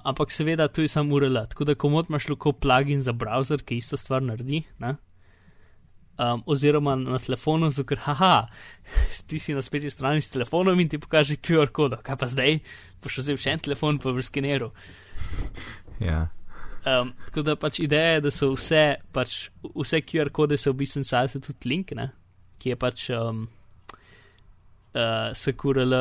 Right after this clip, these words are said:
Speaker 1: dvopiče slash slash, ne, pač svoj pro-, svoj protokol in potem to lahko lepo na vseh mobilnih telefonih, em,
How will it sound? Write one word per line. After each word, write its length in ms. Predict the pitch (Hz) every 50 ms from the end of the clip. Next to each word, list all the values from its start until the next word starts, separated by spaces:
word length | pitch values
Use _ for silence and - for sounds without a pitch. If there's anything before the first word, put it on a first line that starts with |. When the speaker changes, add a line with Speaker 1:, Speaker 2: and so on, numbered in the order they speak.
| 123 120 120 117 117
Speaker 1:
dvopiče 540 | 117 120 120 113 - 127 120 - - 113 110
slash 220 | - - 123 - -
slash, 280 | 220 269 247 - -
ne, 140 | 123 123 127 117 -
pač 160 | - 117 -
svoj 180 | - 147 143 135
pro-, 280 | - 135 131 131 135 - - -
svoj 340 | - - - 139 131 127 117
protokol 580 | - 123 139 151 - 180 - 196 190 185 180 - - - - - - - - -
in 160 | 135 143 147
potem 320 | - 156 - 165 156 147
to 160 | - - 156
lahko 220 | 143 139 123 - 147
lepo 200 | 139 - 151 147
na 120 | 139 135 127
vseh 240 | - - 139 - -
mobilnih 400 | 139 131 131 135 131 135 127 -
telefonih, 640 | - 127 120 - 135 131 127 127 127 123 - - -
em, 360 | 165 139 123 120 117 113 113